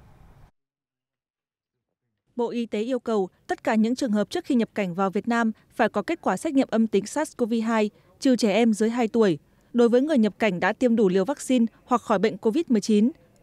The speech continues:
Bộ Y tế đề xuất chỉ cách ly tại nhà, khách sạn, nơi lưu trú trong ba ngày và làm xét nghiệm P C R vào ngày thứ ba. Nếu kết quả âm tính từ ngày thứ tư đến ngày thứ mười bốn, người nhập cảnh chỉ phải theo dõi sức khỏe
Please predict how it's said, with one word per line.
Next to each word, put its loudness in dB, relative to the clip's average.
Bộ 4
Y 0
tế 0
đề 2
xuất -2
chỉ 0
cách -2
ly 0
tại -2
nhà, 0
khách -6
sạn, 0
nơi 4
lưu 2
trú 0
trong -2
ba 2
ngày 0
và 2
làm 2
xét -6
nghiệm 4
P -20
C 2
R 0
vào 2
ngày -2
thứ -2
ba. 2
Nếu 4
kết -2
quả 2
âm 2
tính 2
từ 4
ngày 2
thứ -2
tư 2
đến 0
ngày 2
thứ -2
mười 2
bốn, 2
người 4
nhập 2
cảnh 2
chỉ 2
phải 2
theo 0
dõi 2
sức -6
khỏe 0